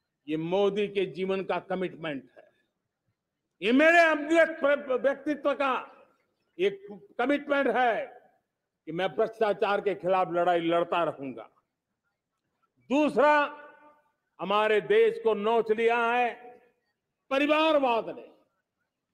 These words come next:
इस परिवार ने, जे-, परिवारवाद ने देश को जिस प्रकार से जकड़ के रखा है, उसने देश के लोगों का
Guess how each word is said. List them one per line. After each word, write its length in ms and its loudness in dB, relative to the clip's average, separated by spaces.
इस 100 -6
परिवार 600 4
ने, 120 6
जे-, 360 2
परिवारवाद 720 4
ने 220 2
देश 360 6
को 100 4
जिस 260 0
प्रकार 420 0
से 120 4
जकड़ 400 0
के 120 2
रखा 460 0
है, 280 -4
उसने 480 2
देश 320 0
के 100 0
लोगों 360 -2
का 140 -4